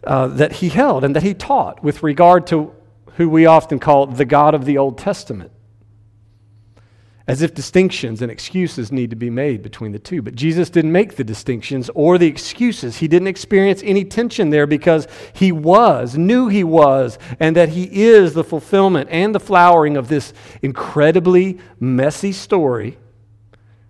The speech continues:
of Yahweh God redeeming the world he loves, the world he created in goodness.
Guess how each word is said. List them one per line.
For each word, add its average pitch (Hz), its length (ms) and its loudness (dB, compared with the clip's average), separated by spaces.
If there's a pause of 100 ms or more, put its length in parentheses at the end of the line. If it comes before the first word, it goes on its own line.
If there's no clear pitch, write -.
(420)
of 120 120 -8
Yahweh 139 480 4
God 123 560 2
redeeming 127 500 0
the 165 80 0
world 151 300 2
he 151 80 -2
loves, 110 640 -8
the 127 80 -12
world 120 240 -4
he 117 80 -4
created 104 480 -8
in 110 100 -12
goodness. 104 560 -12